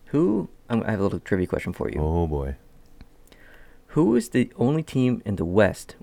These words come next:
Speaker 1: with a better goal differential than Colorado?
Speaker 2: The only team in the West with a better goal differential.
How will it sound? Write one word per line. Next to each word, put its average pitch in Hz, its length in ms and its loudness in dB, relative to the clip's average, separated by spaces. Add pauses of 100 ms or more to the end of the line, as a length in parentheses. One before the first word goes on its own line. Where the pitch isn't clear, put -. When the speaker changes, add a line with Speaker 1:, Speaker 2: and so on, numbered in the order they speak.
Speaker 1:
with 98 160 -6
a 90 60 0
better 104 380 0
goal 120 280 0
differential 85 720 -2 (1400)
than 98 220 -2
Colorado? 110 800 -6 (3000)
Speaker 2:
The - 120 0
only 107 320 4
team 104 320 2
in 101 80 2
the 95 100 2
West 85 420 -4
with 76 120 -4
a 71 60 -4
better 90 520 -2
goal 87 200 0
differential. 78 560 -8